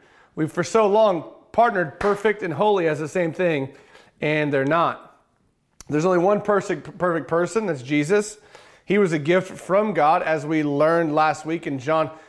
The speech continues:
three sixteen. Believing in him brings you back into relationship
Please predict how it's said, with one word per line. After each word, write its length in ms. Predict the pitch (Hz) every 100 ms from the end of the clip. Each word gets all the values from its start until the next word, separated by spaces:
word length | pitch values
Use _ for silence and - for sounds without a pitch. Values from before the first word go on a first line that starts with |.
| _
three 160 | - 165
sixteen. 580 | 175 165 - 170 180 - - _
Believing 460 | 151 156 185 214 208
in 80 | 180
him 220 | 180 185
brings 240 | 175 170
you 100 | 165
back 400 | 143 160 160 170
into 260 | 175 - 170
relationship 920 | 160 147 151 151 147 - 151 156 -